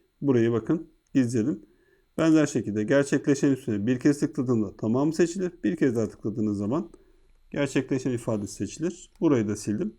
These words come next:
Ve artık baktığınızda şurayı kapatalım.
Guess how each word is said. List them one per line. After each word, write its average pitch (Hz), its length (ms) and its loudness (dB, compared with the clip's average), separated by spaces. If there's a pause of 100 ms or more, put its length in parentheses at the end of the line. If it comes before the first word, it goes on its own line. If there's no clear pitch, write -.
(600)
Ve 208 100 0
artık - 380 0
baktığınızda 156 760 0 (560)
şurayı 135 280 -6
kapatalım. 131 560 -2